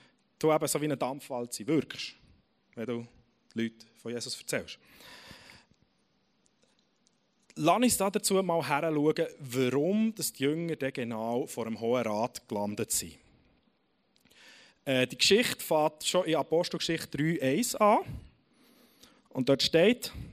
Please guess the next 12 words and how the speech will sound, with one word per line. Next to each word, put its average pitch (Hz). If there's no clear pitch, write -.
„An 135
einem 247
Nachmittag 214
gegen 147
drei 170
Uhr 175
gingen 143
Petrus 202
und 143
Johannes 139
zum 180
Tempel. 110